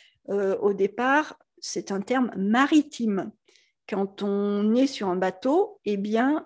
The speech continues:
euh, pour, euh, naviguer, pour, euh, diriger notre bateau, on tient la barre. C'est la barre. Et donc, on bouge la barre et on fait bouger le bateau.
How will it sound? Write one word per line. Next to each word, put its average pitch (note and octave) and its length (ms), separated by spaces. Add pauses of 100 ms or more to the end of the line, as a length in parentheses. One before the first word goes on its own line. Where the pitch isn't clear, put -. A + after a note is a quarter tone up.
euh, F#3 260
pour, G#3 460
euh, F3+ 760 (300)
naviguer, G#3 760
pour, G3 500
euh, F3+ 420 (540)
diriger G3+ 560
notre F#3 200
bateau, A3 480 (440)
on A3 200
tient D#4+ 420 (100)
la B3 380
barre. F#3+ 720 (1120)
C'est - 220
la G3 140
barre. G3 400 (340)
Et G3 140
donc, C4 420
on G#3+ 200
bouge B3 440
la F3+ 160
barre A#3+ 440 (500)
et A#3 120
on G#3+ 160
fait G3+ 200
bouger A3 320
le C#4+ 60
bateau. G#3 440